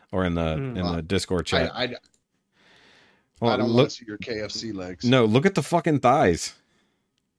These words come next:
Speaker 3: I can just look at the toy. I have
Speaker 1: I
Speaker 3: it
Speaker 1: know,
Speaker 3: right
Speaker 1: but
Speaker 3: here.
Speaker 1: they're fucking weird.
Speaker 3: Man.
Speaker 1: What is that? That's not even musculature. Is he supposed to be wearing, oh, he's wearing pants.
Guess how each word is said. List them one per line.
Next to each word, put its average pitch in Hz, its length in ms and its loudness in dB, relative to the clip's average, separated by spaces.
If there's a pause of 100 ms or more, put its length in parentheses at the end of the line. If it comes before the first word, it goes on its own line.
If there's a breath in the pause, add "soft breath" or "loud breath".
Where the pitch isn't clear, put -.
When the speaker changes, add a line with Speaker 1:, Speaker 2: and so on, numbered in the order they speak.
(340)
Speaker 3:
I 170 100 -4
can 202 120 -4
just 214 220 -4
look 233 160 0
at 208 80 0
the 202 80 0
toy. 208 300 2
I 143 60 4
have 110 80 2
Speaker 1:
I 131 100 10
Speaker 3:
it - 20 8
Speaker 1:
know, 151 140 8
Speaker 3:
right 220 80 10
Speaker 1:
but 135 80 8
Speaker 3:
here. 104 100 6
Speaker 1:
they're 113 100 6
fucking 175 680 0
weird. 180 560 2 (480)
Speaker 3:
Man. - 640 -4
Speaker 1:
What 147 100 6
is 196 220 8
that? 123 240 8
That's 143 160 2
not 196 160 6
even 170 180 4
musculature. 147 800 4 (160)
Is 110 120 -4
he 131 80 0
supposed 165 240 0
to 185 60 2
be - 40 6
wearing, 170 160 0
oh, 143 100 8
he's 123 100 6
wearing 135 140 4
pants. 107 540 0